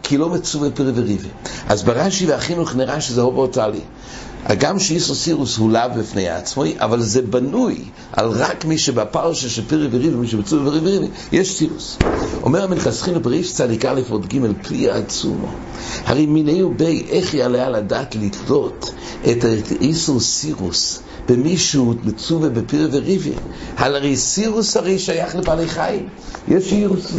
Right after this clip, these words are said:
סירוס לבעלי חיים. דא בשאר מיני בהמה וחיה גם כן הנה מצווים, וגם אנחנו הנה מצווים עליהם, ומכל מקום אסור להשקות, והם גוי של עיקרים, כמבואר ברמב"ם.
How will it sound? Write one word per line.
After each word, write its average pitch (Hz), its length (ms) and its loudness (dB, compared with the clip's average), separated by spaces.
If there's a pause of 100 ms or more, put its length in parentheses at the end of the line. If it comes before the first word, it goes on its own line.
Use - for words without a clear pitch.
סירוס 185 240 4
לבעלי 190 280 4
חיים. 208 280 -2 (1700)
דא 185 60 6
בשאר 190 420 4
מיני 220 220 4
בהמה 190 360 4
וחיה 180 420 2
גם 240 280 0
כן 214 220 0
הנה 185 140 2
מצווים, 165 720 2 (460)
וגם 156 320 4
אנחנו 185 480 0
הנה 185 160 4
מצווים 156 420 0
עליהם, 127 340 2 (380)
ומכל 135 440 4
מקום 131 320 2
אסור 127 220 0
להשקות, 127 440 0
והם 127 80 0
גוי 131 160 2
של 123 200 2
עיקרים, 123 360 2
כמבואר 127 300 4
ברמב"ם. 123 640 0